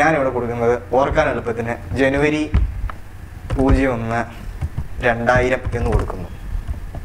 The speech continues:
ഓക്കെ, ജെൻഡർ നമ്മൾ ഏതെങ്കിലും ഒന്ന് കൊടുക്കുക. ഇപ്പോൾ നമുക്ക് കസ്റ്റം എന്നുള്ളത് കൊടുക്കുകയാണെങ്കിൽ കൊടുക്കുക, അല്ലെങ്കിൽ നമുക്ക് പറയാൻ ഉദ്ദേശിക്കുന്നില്ല എന്നുണ്ടെങ്കിൽ rather not to say എന്നുള്ളത് കൊടുക്കുക. എന്നിട്ട്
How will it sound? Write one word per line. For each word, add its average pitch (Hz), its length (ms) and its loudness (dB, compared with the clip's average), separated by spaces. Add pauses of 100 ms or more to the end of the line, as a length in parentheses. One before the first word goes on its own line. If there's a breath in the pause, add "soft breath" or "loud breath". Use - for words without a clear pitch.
(180)
ഓക്കെ, 101 200 -2 (520 loud breath)
ജെൻഡർ 156 360 6 (180)
നമ്മൾ 143 180 2 (240)
ഏതെങ്കിലും 147 320 2
ഒന്ന് 120 160 -4
കൊടുക്കുക. 110 300 0 (1040)
ഇപ്പോൾ 117 220 2 (480)
നമുക്ക് 127 220 0
കസ്റ്റം 123 280 0 (100)
എന്നുള്ളത് 120 300 0
കൊടുക്കുകയാണെങ്കിൽ 104 600 -4 (400)
കൊടുക്കുക, 98 340 -2 (1000)
അല്ലെങ്കിൽ 127 340 0 (400)
നമുക്ക് 139 260 0
പറയാൻ 135 280 4
ഉദ്ദേശിക്കുന്നില്ല 127 540 2
എന്നുണ്ടെങ്കിൽ 113 380 -4 (220)
rather 127 300 4
not 117 200 0
to 120 140 -6
say 110 120 2
എന്നുള്ളത് 107 320 -2
കൊടുക്കുക. - 260 -2 (880 loud breath)
എന്നിട്ട് 120 280 0